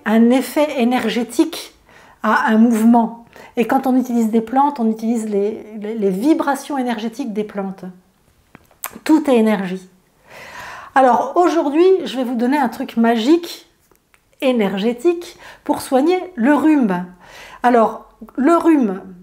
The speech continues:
en général, ça, ben, on attrape froid, hein. En, en médecine, euh,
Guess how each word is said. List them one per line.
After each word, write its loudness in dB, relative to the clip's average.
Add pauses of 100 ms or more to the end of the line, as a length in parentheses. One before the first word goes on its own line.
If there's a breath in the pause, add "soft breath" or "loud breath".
(160)
en -2
général, 0
ça, -2
ben, -8
on -6
attrape -12
froid, -8
hein. -10 (480)
En, -8
en 0
médecine, -2
euh, -2